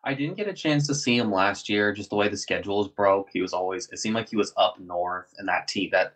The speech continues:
uh, Lake Elsinore, yeah, Lake Elsinore team was always up north when I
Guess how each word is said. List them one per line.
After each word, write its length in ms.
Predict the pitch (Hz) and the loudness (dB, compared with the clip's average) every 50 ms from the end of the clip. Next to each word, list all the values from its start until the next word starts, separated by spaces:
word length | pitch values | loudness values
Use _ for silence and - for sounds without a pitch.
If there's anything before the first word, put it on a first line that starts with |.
| _ | _
uh, 280 | - 101 95 92 87 - - - _ _ _ _ _ _ _ - | 2 4 4 4 4 2 -2 -4 _ _ _ _ _ _ _ -6
Lake 180 | - 95 95 92 | -2 -2 0 4
Elsinore, 440 | 90 101 107 - - 131 135 139 143 | 4 4 4 4 2 2 4 4 2
yeah, 220 | - - - - - - | 0 -2 -6 -8 -4 -4
Lake 120 | 107 92 | -2 -2
Elsinore 320 | - 113 - - - - - | -2 -4 -4 -4 -4 -6 -4
team 280 | - - 92 90 90 90 | -2 -2 -2 0 0 -2
was 120 | 92 90 | -2 0
always 300 | - 98 98 98 92 - - | 0 2 2 2 0 2 0
up 160 | - - - | 0 0 0
north 580 | 95 95 90 90 87 90 90 87 87 - _ _ - | -4 -6 -4 -4 -4 -4 -4 -6 -6 -10 _ _ -12
when 180 | 92 87 87 | -12 -8 -6
I 400 | 85 85 85 85 85 85 85 - | -6 -6 -4 -6 -6 -8 -12 -16